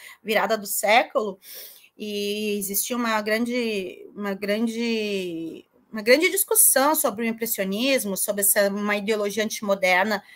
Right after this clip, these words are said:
que foi se construindo. Aqui eu botei um, um quadro do, do Van Gogh, Um Campo de Papoulas,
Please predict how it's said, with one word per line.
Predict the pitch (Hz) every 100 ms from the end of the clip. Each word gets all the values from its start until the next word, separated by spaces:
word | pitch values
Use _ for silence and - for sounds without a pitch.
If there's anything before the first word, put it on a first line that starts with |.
| - _
que | -
foi | 220
se | 220
construindo. | - 214 - 220 269 240
Aqui | 240
eu | 233
botei | 233 240
um, | 233 -
um | 214 208 202
quadro | - 202 208 208
do, | 202 190 180 _ _ _ _ _ _ _ 208
do | 214
Van | 214 202
Gogh, | 214 233 262 240 220 214
Um | 214
Campo | - 214 -
de | -
Papoulas, | 214 208 - 214 269 285 262